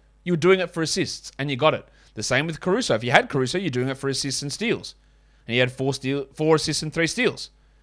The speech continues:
The problem is, is he had two points and three rebounds, and Dosunmu had four and one, like shithouse in those other areas. But the reason we had the Bulls players, which you wouldn't have considered Dosunmu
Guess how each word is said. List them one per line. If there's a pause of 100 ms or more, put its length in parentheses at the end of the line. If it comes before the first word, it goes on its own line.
(160)
The
problem
is,
is
he
had (200)
two
points
and
three
rebounds, (220)
and
Dosunmu
had
four
and
one, (100)
like
shithouse
in
those
other
areas. (600)
But
the
reason
we
had
the
Bulls
players,
which
you
wouldn't
have
considered
Dosunmu